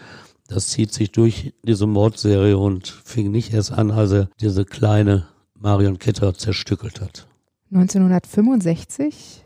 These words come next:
Speaker 2: da trifft er ein Liebespaar in einem Auto in Duisburg-Großenbaum. Was passiert da?
Speaker 1: Ja, er will die Frau vergewaltigen. Und dafür muss er natürlich den Freund, der auch im Auto sitzt, ausschalten. Und deshalb sticht er in einen Reifen des Autos.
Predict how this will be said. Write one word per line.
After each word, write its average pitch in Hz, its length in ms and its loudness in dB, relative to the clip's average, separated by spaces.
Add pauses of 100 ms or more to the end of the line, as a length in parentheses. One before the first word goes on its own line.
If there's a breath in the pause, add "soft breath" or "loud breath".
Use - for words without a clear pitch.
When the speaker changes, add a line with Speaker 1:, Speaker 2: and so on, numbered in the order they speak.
(140)
Speaker 2:
da 214 540 0 (180)
trifft - 260 -4
er 208 100 2
ein 175 220 2
Liebespaar 202 540 -2
in 180 100 2
einem 170 220 0
Auto 233 500 -2
in 202 240 2
Duisburg-Großenbaum. 180 1160 0 (240)
Was - 320 -4 (120)
passiert 190 380 -4
da? 151 240 -2 (320)
Speaker 1:
Ja, 131 280 2
er 120 200 0
will 151 160 2
die 147 120 -6
Frau 160 280 0
vergewaltigen. 92 880 0 (260)
Und 107 160 -6
dafür 117 240 0
muss 127 160 0
er 127 60 2
natürlich 120 400 2
den 113 180 -2
Freund, 123 800 -2
der 110 220 0
auch 113 100 2
im 117 140 0
Auto 123 300 0
sitzt, 127 220 -2
ausschalten. 95 680 0
Und 92 120 -6
deshalb 107 400 0
sticht - 400 -8
er 117 120 4
in 98 80 -2
einen 101 220 0
Reifen 120 500 0
des 135 160 -4
Autos. 151 560 0